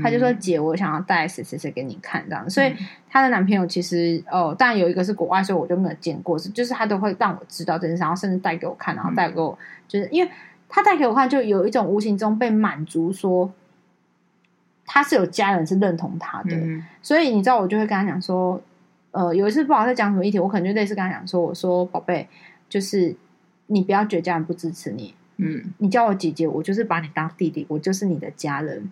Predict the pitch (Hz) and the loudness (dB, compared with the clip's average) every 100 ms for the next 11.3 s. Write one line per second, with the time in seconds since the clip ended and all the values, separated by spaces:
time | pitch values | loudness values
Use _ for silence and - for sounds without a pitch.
0 | - 226 214 185 180 - - 160 - 165 | -6 -2 0 2 2 0 -4 -4 -2 -4
1 | 160 160 185 190 208 208 196 190 170 180 | -2 -2 0 0 0 -4 0 2 2 2
2 | 180 165 117 110 165 160 156 156 156 139 | 0 -2 -6 -6 -4 -4 -4 -4 -4 -6
3 | - - - 156 - - - 160 - 170 | -12 -12 -8 -8 -6 -10 -8 -8 -6 -8
4 | - 269 269 269 254 330 339 294 220 226 | -2 0 2 -2 2 4 4 4 2 4
5 | 247 220 220 208 196 220 247 240 233 - | 2 4 4 2 2 2 2 -2 -4 0
6 | 220 208 202 190 214 196 170 - 170 160 | 2 4 2 2 2 2 2 -2 -2 -2
7 | 165 - - - - - 190 262 277 214 | -4 -6 -14 -20 -12 0 2 4 4 4
8 | 202 208 220 170 - _ _ _ _ _ | 2 2 2 0 -4 _ _ _ _ _
9 | - - 190 202 214 214 196 226 202 170 | -8 2 4 4 4 2 2 2 2 0
10 | 170 170 165 175 - - 175 208 214 214 | -2 0 2 0 -2 -6 -2 0 0 0
11 | 208 190 202 | 0 2 0